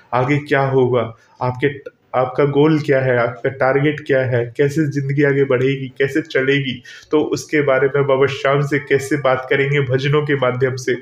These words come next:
वो मैं आपको इस video के माध्यम से बता रहा हूँ। तो चलिए मैं आपको भजन गाकर दिखाता हूँ कि बाबा श्याम को कैसे रिझाना है भजनों के द्वारा।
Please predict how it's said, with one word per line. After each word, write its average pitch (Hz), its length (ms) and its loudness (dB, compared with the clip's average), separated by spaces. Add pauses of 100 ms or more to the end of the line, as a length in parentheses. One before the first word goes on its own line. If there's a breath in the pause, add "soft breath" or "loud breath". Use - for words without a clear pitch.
(260 loud breath)
वो 165 180 4
मैं 156 300 2
आपको 135 340 0
इस 151 300 -4
video 139 260 0
के 175 160 0
माध्यम 139 320 0
से 131 180 -2
बता 120 300 0
रहा 120 120 0
हूँ। 113 180 -2 (240 loud breath)
तो 135 80 2
चलिए 147 500 2 (120)
मैं 143 100 0
आपको 135 440 -2
भजन 139 380 0
गाकर 131 420 -2
दिखाता - 400 -4
हूँ 135 240 -2 (280 loud breath)
कि 147 100 0
बाबा 135 240 2
श्याम 139 300 0
को 139 180 0
कैसे 139 420 -6
रिझाना 127 400 0
है 131 260 0
भजनों 120 340 -4
के 123 180 -4
द्वारा। 110 320 -2